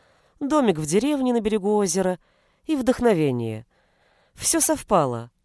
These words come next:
но немного иначе. В разгар локдауна летом две тысячи двадцать первого года я приехала в гости к подруге на завтрак.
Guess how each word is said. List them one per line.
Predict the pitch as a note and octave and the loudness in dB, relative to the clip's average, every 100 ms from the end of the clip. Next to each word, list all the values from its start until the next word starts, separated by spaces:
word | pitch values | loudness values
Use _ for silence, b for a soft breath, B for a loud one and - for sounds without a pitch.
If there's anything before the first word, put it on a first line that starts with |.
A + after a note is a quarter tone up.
| _ | _
но | G3 G3+ G3+ | -2 2 2
немного | G3 F#3+ F#3 E3+ G3 | 2 2 2 2 0
иначе. | G3 C3+ - A2+ - _ _ _ _ _ _ - | 0 0 -4 -12 -18 _ _ _ _ _ _ 0
В | |
разгар | G3+ B3+ A#3 D#4 | 4 4 4 2
локдауна | C4 A#3+ G#3+ B3+ A#3+ G#3 F#3+ | 4 2 4 6 6 4 2
летом | G3 G3 F#3 E3 | 2 0 0 -2
две | D3+ | -2
тысячи | E3+ E3+ D3+ - | -2 -4 -4 -6
двадцать | C#3+ D3 D3 C#3+ | -4 -4 -4 -8
первого | - C#3+ C#3+ E3 | -6 -4 -2 -2
года | G3+ C#4+ B3+ b b b - | -2 0 0 b b b -2
я | G#3+ | 0
приехала | E4 D#4 C#4 C4 A3 A3 | 2 0 0 0 0 -2
в | F3+ | -2
гости | F3+ G#3+ - - | -2 -2 -4 -10
к | - | -6
подруге | G#3 F#3+ F#3+ F3 | -2 0 0 0
на | F#3+ A#3 | 0 2
завтрак. | E3+ C3 - - - | 0 -2 -6 -14 -16